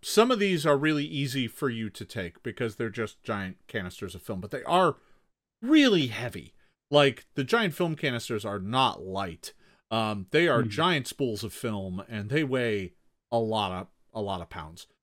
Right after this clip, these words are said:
Speaker 1: So you probably don't wanna carry these with you. You probably just wanna pile 'em up and come get them on your way out,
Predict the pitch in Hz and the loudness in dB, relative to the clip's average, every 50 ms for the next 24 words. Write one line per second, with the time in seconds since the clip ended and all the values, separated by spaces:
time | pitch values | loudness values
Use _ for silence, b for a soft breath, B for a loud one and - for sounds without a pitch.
0 | _ _ _ - - 185 160 143 b b b b - 165 170 151 - 208 247 262 | _ _ _ 2 4 4 4 4 b b b b -4 -4 -4 -2 -2 -4 -2 -2
1 | 277 247 202 226 233 220 190 175 - - 185 190 208 196 185 185 143 - 135 139 | 0 0 0 0 0 0 -4 -6 -4 -2 -2 0 0 0 -2 -4 -6 -4 -4 -6
2 | 143 - 208 208 208 190 143 - - 170 170 180 170 156 151 - 170 147 127 - | -4 -4 -4 -4 -4 -4 -6 -4 -2 -2 0 0 -2 -4 -4 -4 -4 -4 -4 -4
3 | - - 139 143 147 143 127 117 113 123 - - 127 120 - 139 123 120 104 - | -2 0 2 4 4 4 2 0 -2 -2 -2 -2 -4 -4 -4 -6 -8 -8 -4 -4
4 | 120 113 - - 139 127 123 117 117 120 113 113 107 107 104 104 104 - - 113 | -4 -4 0 0 0 0 0 0 -2 -2 -2 -4 -4 -4 -4 -6 -6 -4 -2 -2
5 | 147 202 220 - - | -2 -2 -2 -4 -8